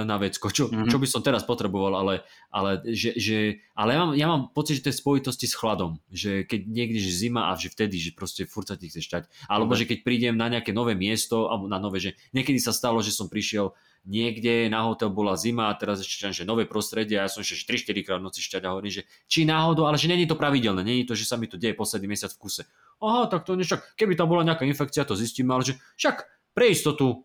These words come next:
Speaker 1: choďte k uloro-, k uloro-, na uloro-, urológiu, tuto dole. A ja hovorím, že, ja hovorím, že dobre,
Speaker 2: Starému
Speaker 1: dobre.
Speaker 2: Ulovi.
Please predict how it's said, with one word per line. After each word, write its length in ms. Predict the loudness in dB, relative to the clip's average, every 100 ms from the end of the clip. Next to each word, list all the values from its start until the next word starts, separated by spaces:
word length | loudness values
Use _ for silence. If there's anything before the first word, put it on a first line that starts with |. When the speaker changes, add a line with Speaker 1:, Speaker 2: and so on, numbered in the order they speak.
| _
Speaker 1:
choďte 320 | -4 0 0
k 80 | 2
uloro-, 400 | 2 4 2 0
k 120 | -4
uloro-, 800 | 0 2 2 2 2 2 2 0 -2
na 120 | 0
uloro-, 460 | 2 2 2 0 -2 _ _
urológiu, 720 | -10 -4 2 2 2 0 -2 -8 _ -6 -2 0
tuto 240 | 2 4 4
dole. 300 | 4 0 -4 _ -4 2
A 100 | 4
ja 80 | 4
hovorím, 220 | 4 2
že, 240 | 0 -2
ja 180 | 0 0
hovorím, 200 | 0 0
že 80 | -2
dobre, 200 | 0 2
Speaker 2:
Starému 180 | 4 4
Speaker 1:
dobre. 80 | 4
Speaker 2:
Ulovi. 260 | 4 4